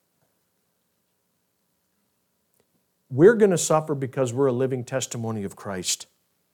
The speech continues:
And sometimes we will be, we will remind others of the truth they don't want to accept.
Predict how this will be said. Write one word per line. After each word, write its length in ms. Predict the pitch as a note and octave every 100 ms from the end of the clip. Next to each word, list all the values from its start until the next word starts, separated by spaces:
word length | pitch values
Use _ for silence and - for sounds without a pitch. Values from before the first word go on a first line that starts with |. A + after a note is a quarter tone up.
| _ _ _ _ _ _ _ _ _ _ _ _ _ _ _ _ _ -
And 120 | D3
sometimes 600 | - G3+ A3 F3+ D#3+ C#3+
we 160 | D#3 D#3+
will 140 | D#3
be, 320 | D3 D#3 D#3 D3+ - -
we 120 | F3+
will 160 | D#3+
remind 580 | C#3+ D3 D3 D#3+ F#3+ F#3+ -
others 680 | D#3+ E3+ C#3+ B2 A2 - - _ _ _ _ _ _ _ _
of 140 | B2 A#2
the 100 | C3
truth 560 | - D#3 A#2 F#2+ - _ _ _
they 100 | -
don't 140 | A2 A2
want 160 | G#2+
to 80 | G#2+
accept. 580 | G2 - G2 F2 - -